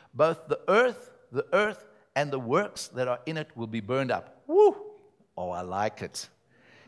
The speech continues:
You see, that word earth, and all the end time teachers are talking about the fact the whole world is gonna be destroyed. And we think it's gotta be atomic warfare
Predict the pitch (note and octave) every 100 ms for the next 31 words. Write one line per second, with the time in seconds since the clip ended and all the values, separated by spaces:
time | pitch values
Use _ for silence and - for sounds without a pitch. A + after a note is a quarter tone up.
0 | - - G#3 F3+ G#3+ B3 F3+ F3+ G#3 G3
1 | - F3+ F#2 - - _ _ _ - -
2 | - E3 F3 - G#3 A3+ B3 B3+ B3+ A#3+
3 | G#3+ G3 F3 F3+ E3 E3 D#3+ D3+ E3+ E3
4 | C3+ B2 B2 - F#3 F#3 D3+ C#3 C3+ -
5 | B2+ D3 C3 - - - _ B2+ B2 A#2+
6 | - E3 F#3+ D3+ D3 D#3 G#3 F#3+ B2 C3
7 | - _ _ _ _ _ _ _ _ _
8 | _ - - E3+ F3 E3+ F3 C#3 B2+ -
9 | - G3 E3+ C#3+ - _ _ _ _ _
10 | _ _ _ _ _ _ _ _ _ _
11 | _ _ _ _ _ _ _ _ _ _
12 | _ _ _ _ _ _ _ - D3 C3+
13 | D#3 B2+ - - C#3+ A2 B2+ G2 - C3+
14 | B2 G2+ A#2 A#2 - -